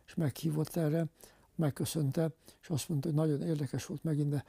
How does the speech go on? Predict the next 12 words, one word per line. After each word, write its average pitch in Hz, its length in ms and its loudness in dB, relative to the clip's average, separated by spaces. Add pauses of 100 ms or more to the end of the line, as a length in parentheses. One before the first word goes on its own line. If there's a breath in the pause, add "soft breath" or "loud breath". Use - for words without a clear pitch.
(140 loud breath)
tudod, 160 300 2
most 151 280 0
már 147 160 0
nem 151 220 2
lehet 127 280 -2
így 151 160 -2
tanítani. 165 640 -2 (2500)
Ott - 200 -2
utána 165 300 2
nem 175 200 2
hívott 135 320 -4
meg, 147 240 2